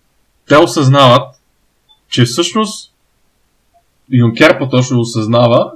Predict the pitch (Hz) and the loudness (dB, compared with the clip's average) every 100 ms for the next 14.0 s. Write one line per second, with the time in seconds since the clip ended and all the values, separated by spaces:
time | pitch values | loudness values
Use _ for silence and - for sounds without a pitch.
0 | - - 143 147 143 - _ _ _ _ | -16 -6 -2 0 -2 -6 _ _ _ _
1 | _ - 131 131 - 190 131 127 131 - | _ -4 2 4 4 0 2 4 4 2
2 | - 131 131 123 117 139 - 175 - 104 | -2 -4 0 0 2 0 0 0 -2 -6
3 | 131 131 - 131 151 - 139 160 165 151 | -6 -6 -4 -2 0 -2 -4 -2 0 -2
4 | 131 - _ _ - 139 151 170 156 117 | -2 -10 _ _ -4 -4 -2 -4 -4 -4
5 | 117 143 156 160 139 131 120 - _ _ | -6 -4 -2 -2 2 2 0 -6 _ _
6 | _ _ _ _ - 123 135 160 180 185 | _ _ _ _ 0 4 4 2 0 0
7 | 196 - _ 131 120 123 160 127 107 160 | -2 -8 _ -4 -2 2 0 0 -2 -2
8 | - - - _ _ _ _ _ _ _ | -2 -8 -14 _ _ _ _ _ _ _
9 | - 160 131 160 170 175 180 226 311 - | 0 0 2 2 2 0 0 0 -2 -8
10 | _ _ - 160 131 143 175 180 196 175 | _ _ -4 -4 -4 -4 2 4 4 4
11 | 185 196 190 175 151 131 131 127 131 170 | 4 4 2 2 0 -2 0 0 2 2
12 | 190 - 190 160 131 170 160 143 143 131 | 0 -6 -6 -6 -8 -10 -10 -10 -6 -4
13 | 180 180 139 160 165 143 120 110 190 254 | -2 -2 -2 2 4 4 2 2 0 -2